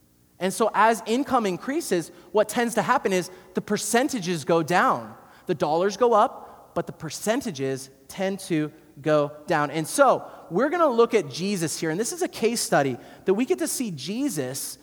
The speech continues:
and he, and he shows us, he teaches us the bottom line of what I wanna tell you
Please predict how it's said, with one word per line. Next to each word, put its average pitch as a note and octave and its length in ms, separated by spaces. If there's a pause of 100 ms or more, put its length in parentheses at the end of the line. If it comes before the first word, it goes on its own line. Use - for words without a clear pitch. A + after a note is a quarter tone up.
(320)
and G#3 120
he, A#3 300
and G3+ 140
he G3+ 100
shows B3+ 640
us, - 480 (680)
he G3+ 140
teaches C#4+ 520
us C3+ 460 (460)
the D#3 100
bottom G3+ 360
line D3 460
of C#3+ 120
what D#3+ 160
I F#3 80
wanna F3+ 180
tell E3 260
you D3+ 280